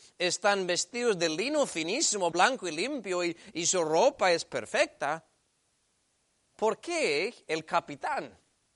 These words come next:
¿Por qué Cristo el guerrero todavía anda con vestuario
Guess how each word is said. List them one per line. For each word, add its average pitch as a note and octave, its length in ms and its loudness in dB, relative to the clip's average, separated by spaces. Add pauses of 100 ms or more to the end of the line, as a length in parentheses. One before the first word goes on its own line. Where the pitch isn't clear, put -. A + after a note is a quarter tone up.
(440)
¿Por A#3 280 -2
qué C#4+ 240 -6
Cristo C#4+ 480 0
el F#3+ 80 -2
guerrero G3 760 4 (340)
todavía A3+ 840 6
anda G#3+ 260 -2
con F3+ 300 -4
vestuario D3+ 1000 -2